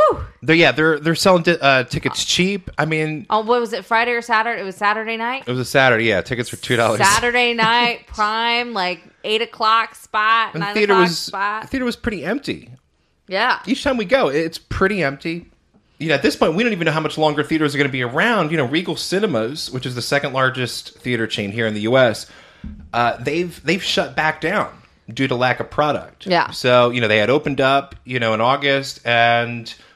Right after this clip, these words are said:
Speaker 1: after the studios just kinda pulled everything, Regal, they're like, "We can't do this. We're gonna shut down until th-, there's, like, a firm schedule." So that leaves kinda, like, A M C and Cinemark, and they're still open.
Speaker 2: Yeah.
Speaker 1: And, but who the hell knows how long?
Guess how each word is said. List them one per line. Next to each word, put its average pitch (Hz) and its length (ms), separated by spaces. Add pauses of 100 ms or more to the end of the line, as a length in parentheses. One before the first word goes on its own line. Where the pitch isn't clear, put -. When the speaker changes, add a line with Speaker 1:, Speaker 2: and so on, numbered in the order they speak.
(120)
Speaker 1:
after 117 180
the 110 60
studios 165 420
just - 140
kinda 113 140
pulled 143 240
everything, 131 480 (340)
Regal, 135 540
they're 113 160
like, 110 180
"We 127 80
can't 107 280
do 98 120
this. 78 220
We're 104 60
gonna 107 120
shut 92 300
down 107 240
until 92 640 (100)
th-, 92 180
there's, 95 200
like, 92 140
a 90 60
firm 87 340
schedule." 87 680 (440)
So 127 160
that 143 160
leaves 147 160
kinda, 135 160
like, 110 180
A 110 140
M 104 140
C 117 400
and 90 100
Cinemark, 110 640
and 104 140
they're 147 80
still 147 260
open. 107 500
Speaker 2:
Yeah. 170 220 (360)
Speaker 1:
And, 104 500 (120)
but 127 140
who 156 140
the 147 100
hell 147 160
knows 139 360
how 139 140
long? 127 540